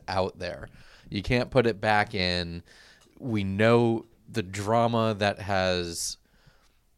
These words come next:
been rumored about is somewhat real to a certain degree. And on top of that, you have a guy who wants to be a number one saying he can be. So it's not just he's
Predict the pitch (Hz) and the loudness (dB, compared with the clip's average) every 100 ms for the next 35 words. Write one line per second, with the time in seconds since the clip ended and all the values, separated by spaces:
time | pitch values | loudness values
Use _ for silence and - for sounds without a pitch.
0 | _ - - 113 101 98 90 85 - 92 | _ -20 -2 2 2 0 -4 -8 -14 -6
1 | 113 165 156 127 110 107 104 - 95 85 | 0 2 2 0 2 2 2 -2 -4 -4
2 | 80 - - 98 90 92 101 98 101 107 | -6 -10 -6 -4 -4 -8 -8 -2 0 0
3 | 117 127 113 - 110 104 104 95 98 98 | 0 0 0 2 0 0 -6 -6 -4 -4
4 | 90 87 85 - - - - 101 92 87 | -2 -2 -6 -12 -20 -16 -4 -2 0 -2
5 | 85 82 87 - - _ _ _ _ _ | -4 -10 -14 -20 -20 _ _ _ _ _
6 | _ - 113 107 151 165 127 104 101 92 | _ -6 -6 -2 0 2 0 0 0 2
7 | 92 117 123 120 113 107 98 95 95 98 | 0 -4 -2 0 0 0 0 0 0 -2
8 | 92 101 90 87 - - 104 95 98 110 | -4 -2 -2 -2 -6 -12 -4 0 0 -2
9 | - 127 131 139 143 143 143 127 135 175 | -6 -4 -2 0 0 2 2 2 0 -2
10 | 180 - _ _ _ _ _ _ _ - | -10 -14 _ _ _ _ _ _ _ -18
11 | - - - 131 123 110 104 87 110 95 | -16 -12 -2 0 0 -2 -6 -6 -4 -4
12 | 85 78 67 - - - 135 127 - - | -4 -10 -14 -18 -8 0 2 2 -4 -8
13 | 123 123 147 156 135 131 - 117 113 92 | -8 -8 -6 -4 -4 -6 -6 -6 -6 -8